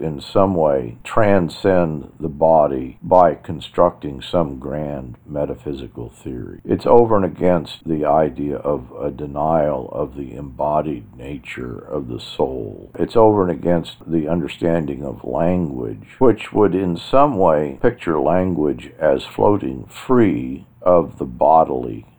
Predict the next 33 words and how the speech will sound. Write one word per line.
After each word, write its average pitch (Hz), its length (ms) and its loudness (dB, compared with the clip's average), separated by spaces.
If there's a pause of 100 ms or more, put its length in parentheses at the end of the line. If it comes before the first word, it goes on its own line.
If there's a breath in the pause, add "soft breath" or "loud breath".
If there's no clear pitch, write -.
nature 71 560 -6
of 50 160 -14
meaning. 62 540 -14
It's - 180 0
over 117 320 4
and 90 80 0
against 80 540 -2
an 78 140 -6
epistemology 71 1300 0
that 95 220 2
would 82 220 0
separate 76 680 0 (120)
the 76 80 -4
mind 73 800 2 (160)
from 73 340 0
the 71 60 -6
world. 62 520 -6 (340)
And 87 180 0
so - 220 0
there 92 260 2
is 80 120 -2
a 71 60 -8
situatedness 71 1120 -2 (380)
in 95 160 0
the 73 80 -2
very 73 320 0
use 95 460 0
of 62 160 -8
language 55 720 -12 (500 soft breath)
that 90 280 0
Wittgenstein 73 840 -2
sees 67 560 -2
as, 55 300 -10